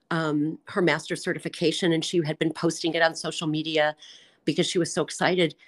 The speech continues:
um, her client, one of her clients who follows her on social media, actually sent flowers and a gift to the office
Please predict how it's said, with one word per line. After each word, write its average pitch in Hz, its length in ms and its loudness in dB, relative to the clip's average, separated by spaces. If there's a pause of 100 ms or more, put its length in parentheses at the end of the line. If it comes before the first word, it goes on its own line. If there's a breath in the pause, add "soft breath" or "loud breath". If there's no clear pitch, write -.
(220 soft breath)
um, 156 340 4
her 175 180 -2
client, 202 600 4
one 180 120 2
of - 60 -2
her 190 100 -4
clients 190 480 2
who 185 80 -8
follows 214 460 -2
her 180 120 -2
on 156 120 0
social 175 320 -4
media, 185 360 2 (400 loud breath)
actually 208 420 2
sent - 380 -2
flowers 175 640 -2
and - 140 -2
a 156 60 0
gift 170 520 -4
to 170 100 -8
the 151 100 0
office 147 480 -2